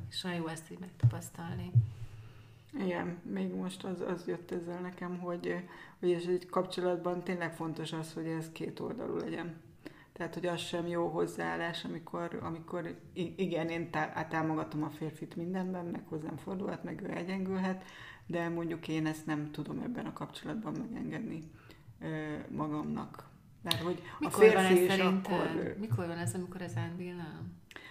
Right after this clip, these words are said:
Speaker 1: Mitől
Speaker 2: Szerintem
Speaker 1: lehet?
Speaker 2: pont attól
Speaker 1: Mitől lehet?
Speaker 2: billen át, hogy egyébként belemegyek és mutatom azt, hogy én most elgyengültem és elfogytam, és akkor a férfinek van tér, mert ugyan-, ugyanúgy, ahogy ez egyébként nekünk jó érzés, a férfinek is nagyon jó érzés az, amikor ő, ő,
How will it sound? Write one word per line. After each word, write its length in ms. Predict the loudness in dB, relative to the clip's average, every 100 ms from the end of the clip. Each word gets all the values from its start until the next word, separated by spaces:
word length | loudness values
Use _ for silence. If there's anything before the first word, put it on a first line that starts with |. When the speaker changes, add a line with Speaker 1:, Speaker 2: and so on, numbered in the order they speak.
| -4
Speaker 1:
Mitől 220 | 2 6
Speaker 2:
Szerintem 280 | 8 10 12
Speaker 1:
lehet? 160 | 12 12
Speaker 2:
pont 40 |
attól 320 | 8 8 6
Speaker 1:
Mitől 0 |
lehet? 200 | 8 10 10
Speaker 2:
billen 200 | 8 8
át, 260 | 8 6
hogy 120 | 2
egyébként 440 | 4 2 2 -2 2
belemegyek 500 | 2 4 2 0 -2
és 140 | -4
mutatom 460 | -4 -6 -6 -2 -2
azt, 200 | -4 -6
hogy 120 | -4
én 100 | -2 -2
most 200 | -4 -4
elgyengültem 720 | -2 0 0 0 -2 -2 -4
és 140 | -6
elfogytam, 840 | -4 -4 -2 -2 -2 -2 0 0 -4 -12 -8
és 180 | -6 -4
akkor 140 | -2
a 60 | 0
férfinek 580 | 4 4 2 -2 -2
van 260 | 0 0 2
tér, 140 | 2
mert 160 | 4 4
ugyan-, 300 | 4 2 2
ugyanúgy, 340 | 2 4 4 4
ahogy 180 | 2 0
ez 120 | 0
egyébként 380 | -2 -2 0 -2
nekünk 300 | 0 -2 4
jó 200 | 4 4
érzés, 500 | 0 -2 -2 -4 -8 -10 -10 -10
a 60 | -4
férfinek 520 | 2 4 4 0 -2
is 120 | -4
nagyon 280 | -2 0 2
jó 220 | 4 4
érzés 460 | 4 2 0 0 0 -2 -2
az, 120 | -2
amikor 360 | -2 -2 0 0
ő, 220 | 2 2
ő, 200 | 2 0